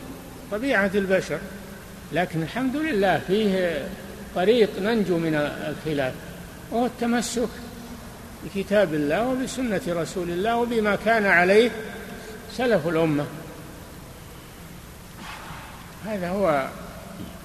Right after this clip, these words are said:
نجاة من الخلاف ومن ما يتبعه من ضلال والانحراف.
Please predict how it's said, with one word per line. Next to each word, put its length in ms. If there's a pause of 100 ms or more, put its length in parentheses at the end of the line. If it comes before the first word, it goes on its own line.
(120)
نجاة 340 (100)
من 300 (120)
الخلاف 580
ومن 240 (2000)
ما 260
يتبعه 400
من 580
ضلال 400
والانحراف. 960